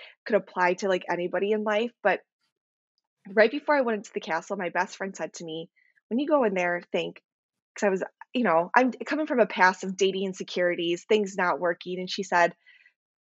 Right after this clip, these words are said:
"Don't think, 'Why would s-, why would he want you?'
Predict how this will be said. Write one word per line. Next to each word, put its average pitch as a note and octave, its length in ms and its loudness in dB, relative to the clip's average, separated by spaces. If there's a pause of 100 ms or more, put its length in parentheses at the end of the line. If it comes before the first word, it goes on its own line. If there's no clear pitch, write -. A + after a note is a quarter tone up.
"Don't A#3 260 4
think, C4 260 0 (320)
'Why F#3+ 380 4
would G#3+ 200 -4
s-, - 200 -20 (280)
why F#3+ 200 2
would F#3 200 -4
he G#3+ 160 -12
want G3+ 380 -8
you?' A#3 240 -2